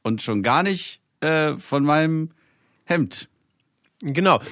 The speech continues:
Speaker 2: Und mit wir meine ich
Speaker 1: Weil
Speaker 2: übrigens
Speaker 1: ich hab hier so, ich hab hier so einen Faden, so einen scheiß Faden.
Speaker 2: den, den, den fadenhabenden Marty Fischer,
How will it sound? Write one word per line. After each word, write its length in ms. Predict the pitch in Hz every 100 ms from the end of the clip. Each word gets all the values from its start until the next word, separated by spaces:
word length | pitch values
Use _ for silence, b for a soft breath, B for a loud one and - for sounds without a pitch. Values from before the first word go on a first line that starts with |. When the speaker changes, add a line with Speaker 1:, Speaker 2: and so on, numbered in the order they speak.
| 113
Speaker 2:
Und 140 | 143 165
mit 160 | 147
wir 180 | 180 262
meine 240 | 151 120
ich 140 | 120 127
Speaker 1:
Weil 60 |
Speaker 2:
übrigens 120 | 110 120
Speaker 1:
ich 60 |
hab 80 | 104
hier 100 | -
so, 80 | 151
ich 140 | 139
hab 80 | 143
hier 60 | 143
so 40 |
einen 100 | 139
Faden, 300 | 131 143 147
so 80 | 107
einen 140 | 95
scheiß 380 | - - 92 92
Faden. 540 | - - 98 98 90 -
Speaker 2:
den, 260 | 127 135
den, 220 | 123 120 113
den 160 | 113
fadenhabenden 760 | - 156 202 156 170 165 151 135
Marty 320 | 143 214 214
Fischer, 540 | 165 247 - 95 71